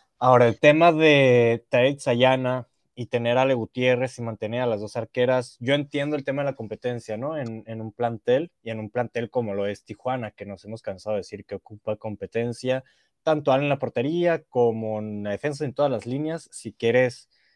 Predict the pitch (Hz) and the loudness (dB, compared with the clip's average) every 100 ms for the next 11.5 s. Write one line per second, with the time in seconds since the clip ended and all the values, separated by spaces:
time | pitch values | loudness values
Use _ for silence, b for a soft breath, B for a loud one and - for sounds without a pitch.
0 | _ _ - 110 98 - 101 123 151 160 | _ _ -6 -4 -4 -8 0 4 4 4
1 | 117 107 98 90 - 101 110 131 120 131 | 2 0 -4 -10 -14 -12 -8 -6 -4 -4
2 | 123 123 139 135 120 - 156 190 170 110 | -2 0 0 0 -4 -4 -2 0 -2 -4
3 | 101 95 _ 107 101 - 131 135 127 123 | -6 -8 _ -10 -10 -8 -6 -4 -2 -2
4 | 123 117 - 110 104 117 123 95 110 170 | -2 -8 -12 -12 -8 -6 -4 -6 -12 -16
5 | _ _ _ _ _ _ 147 139 135 - | _ _ _ _ _ _ -2 0 0 -2
6 | 180 190 202 185 175 151 139 135 _ _ | -2 0 0 2 4 6 4 0 _ _
7 | - 139 170 180 185 185 139 - 165 160 | -4 0 2 0 -2 -2 -4 -2 0 2
8 | 160 143 143 147 156 156 156 135 131 123 | 0 -2 -6 -6 -4 -4 -4 -6 -6 -6
9 | 120 120 113 104 - - - 131 123 143 | -4 -4 -6 -8 -12 -20 -4 -2 0 0
10 | 147 143 123 135 131 123 127 127 110 123 | -2 -4 -4 -4 -4 -6 -4 -4 -4 -4
11 | 127 123 107 101 _ | 0 0 0 -8 _